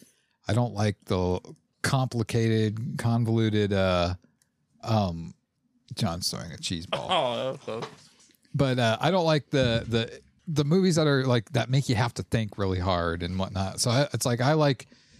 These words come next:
Speaker 1: simple plots, but I, how they get from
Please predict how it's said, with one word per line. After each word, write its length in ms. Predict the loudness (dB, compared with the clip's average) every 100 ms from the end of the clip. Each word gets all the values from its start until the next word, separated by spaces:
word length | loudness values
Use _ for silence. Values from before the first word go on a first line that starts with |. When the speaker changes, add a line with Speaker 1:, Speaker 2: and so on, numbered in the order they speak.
| -12
Speaker 1:
simple 380 | -6 -2 0 -2
plots, 460 | 0 2 2 0 -2
but 240 | -2 -2 0
I, 360 | 2 2 0 -4 -8
how 440 | -4 0 2 2 2
they 480 | 2 2 2 0 -4 -12 -4
get 240 | -2 -2 -4
from 440 | -6 -4 -6 -10